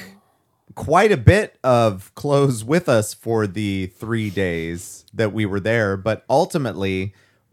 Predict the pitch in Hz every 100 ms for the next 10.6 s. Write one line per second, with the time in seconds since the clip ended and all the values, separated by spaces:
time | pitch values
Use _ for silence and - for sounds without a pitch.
0 | _ - 135 123 165 160 135 151 131 127
1 | 135 127 113 98 131 160 - 101 92 -
2 | - 123 _ _ _ 101 117 117 110 113
3 | 120 117 - 117 104 - 127 120 110 127
4 | 117 110 101 117 180 - 87 80 - -
5 | - _ _ _ 123 120 110 120 110 -
6 | - 107 95 104 98 98 92 92 92 90
7 | 98 - _ - 107 101 131 175 92 76
8 | 71 - - _ _ _ - 120 110 107
9 | 104 101 - 131 127 131 110 95 - -
10 | 123 127 131 - -